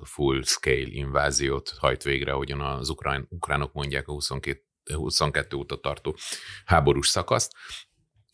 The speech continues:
hanem csak a határmenti harmincötezres várost foglalja el valamilyen ürügy mentén. Ebben az esetben, ö, az Egyesült Államok hajlandó-e hadat üzenni és háborúba kerülni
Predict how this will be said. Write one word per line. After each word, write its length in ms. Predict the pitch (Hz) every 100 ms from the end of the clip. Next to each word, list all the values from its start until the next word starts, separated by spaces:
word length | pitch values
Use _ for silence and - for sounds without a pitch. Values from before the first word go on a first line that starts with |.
| -
hanem 320 | 104 82 82
csak 280 | - 104 76
a 300 | 78 76 71 - - -
határmenti 880 | - 98 - 71 67 71 73 73 71
harmincötezres 840 | 69 71 65 71 73 71 65 71 -
várost 640 | 67 64 69 - - - _ -
foglalja 560 | - 78 65 65 64 67
el 260 | 76 76 71
valamilyen 500 | 67 65 65 65 67
ürügy 360 | 65 65 - -
mentén. 600 | 67 69 76 127 135 139 - - - _ _
Ebben 340 | 92 82 69
az 120 | 65
esetben, 840 | 76 - 85 76 76 76 73 71 69
ö, 420 | - 71 65 65 64 65 _ _
az 120 | -
Egyesült 460 | 78 92 - 98 87
Államok 560 | 80 76 73 71 - - _ _ _ _ _ _
hajlandó-e 1000 | _ - 78 76 69 65 65 67 65 67 _ _ - - _ _ -
hadat 220 | 78 71
üzenni 560 | 69 62 67 65 64 64
és 200 | 67 67
háborúba 520 | - 67 64 64 62
kerülni 640 | - 64 62 62 65 69